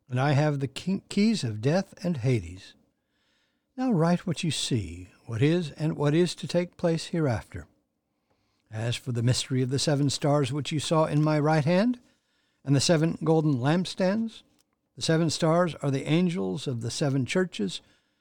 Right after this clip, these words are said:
and the seven lampstands are the seven churches.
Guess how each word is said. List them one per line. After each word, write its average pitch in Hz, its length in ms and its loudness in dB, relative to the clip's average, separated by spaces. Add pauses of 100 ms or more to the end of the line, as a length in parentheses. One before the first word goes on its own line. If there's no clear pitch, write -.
(320)
and 147 80 2
the 160 60 4
seven 285 300 2
lampstands 131 760 -2 (160)
are 113 380 -2 (180)
the 165 120 -4
seven 117 320 -2
churches. - 640 -10